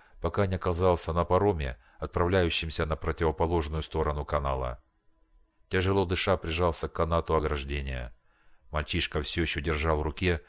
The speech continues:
разбитую вазу. Она была фиолетовой, жёлтой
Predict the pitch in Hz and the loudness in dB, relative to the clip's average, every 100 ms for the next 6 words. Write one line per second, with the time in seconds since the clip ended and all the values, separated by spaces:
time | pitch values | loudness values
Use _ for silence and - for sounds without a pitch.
0 | - - 85 80 85 - 78 71 69 - | -10 -2 -2 0 -2 -2 -2 0 -2 -2
1 | 64 - - _ _ _ _ _ 71 73 | -8 -10 -20 _ _ _ _ _ -6 -2
2 | 78 73 73 73 82 80 92 87 80 76 | 0 0 0 0 0 2 2 0 0 -2
3 | 73 - 76 80 87 80 78 71 | -2 -6 -6 0 2 2 -2 -4